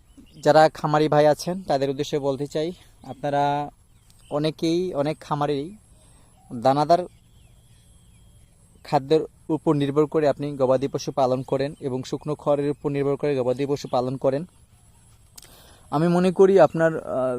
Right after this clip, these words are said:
গবাদি পশুর জন্য সহজলভ্য খাদ্য হচ্ছে কাঁচা ঘাস। এটা আপনি আপনার জমিতে রোপণ করেই আপনি এই কাঁচা ঘাসটা খাওয়াতে পারেন।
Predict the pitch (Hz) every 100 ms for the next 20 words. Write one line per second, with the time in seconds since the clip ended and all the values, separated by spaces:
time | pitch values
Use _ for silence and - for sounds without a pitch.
0 | 131 113 117 - 139 151 170 180 - 175
1 | 175 175 175 180 175 _ _ - - 147
2 | 156 147 160 147 156 160 165 - - -
3 | 127 143 156 151 - 160 143 - 147 120
4 | 139 156 - - - - 143 - 131 -
5 | 139 156 - _ - - - - - _
6 | - 147 156 156 135 143 151 165 143 127
7 | 151 151 156 151 160 139 - 143 131 127
8 | 135 131 123 131 - 135 131 151 - 135
9 | 127 135 143 139